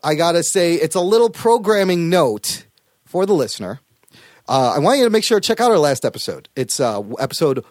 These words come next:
one zero two, part one of our Free Comic Book Day celebration at Pastimes. We were part of featured guests. We interviewed, like, five people. And, of course, I recorded way too much audio, so I split it up. But part one is up.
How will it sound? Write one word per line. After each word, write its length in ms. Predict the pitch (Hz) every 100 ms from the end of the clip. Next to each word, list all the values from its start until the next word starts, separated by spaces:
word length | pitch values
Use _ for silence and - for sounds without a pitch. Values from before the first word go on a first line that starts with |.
| _
one 320 | 120 208 226
zero 300 | 175 190 185
two, 360 | 160 - 254 185
part 360 | - 214 262 202
one 280 | 262 311 247
of 140 | 196
our 100 | 190
Free 240 | - 302
Comic 400 | 330 240 247 226
Book 220 | 214 202 -
Day 340 | 180 170 165 _ _ _ _
celebration 720 | - - 185 262 233 208 220 196
at 120 | 190
Pastimes. 520 | 180 175 - 175 160
We 80 | 175
were 80 | 165
part 220 | 220 220
of 100 | 180
featured 360 | 214 214 208
guests. 340 | 156 165 151 - - -
We 160 | 160 190
interviewed, 320 | 214 214 214
like, 180 | 180 160
five 420 | - 170 190 185
people. 440 | - 196 170 160 - -
And, 80 | 147
of 80 | 156
course, 420 | 175 226 196 - - 180
I 40 |
recorded 420 | 214 226 226 220
way 160 | 190 220
too 160 | -
much 220 | 214 175 190
audio, 520 | 170 160 139 143 151 - - -
so 180 | 214
I 120 | 185 180
split 420 | - - 285 247
it 80 | 214
up. 200 | 190 -
But 180 | 156
part 260 | - 262 254
one 240 | 190 214
is 140 | 190 143
up. 260 | 131 -